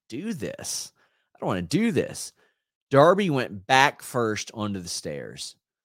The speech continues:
There's really no way to minimize that. There's really no way to protect yourself from that. That being said, I'm not gonna concern troll.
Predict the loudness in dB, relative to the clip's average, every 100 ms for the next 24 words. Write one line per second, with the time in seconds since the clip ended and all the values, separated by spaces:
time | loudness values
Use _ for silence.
0 | _ _ _ _ _ _ _ _ _ _
1 | 0 2 4 2 -2 -2 0 -2 0 0
2 | 0 2 0 0 -4 -4 -4 -6 -8 -12
3 | -20 -18 -18 -20 -20 -20 _ _ _ _
4 | _ _ _ _ _ _ _ _ _ -12
5 | -6 -2 0 0 0 0 0 0 -6 -8
6 | -6 -6 -6 -8 -6 -6 -6 -14 -14 -14
7 | -20 -20 _ _ _ _ _ _ _ _
8 | _ _ _ _ _ _ -4 2 2 2
9 | 2 4 4 2 0 -6 -6 -6 -4 -4
10 | -4 -8 -10 -10 -16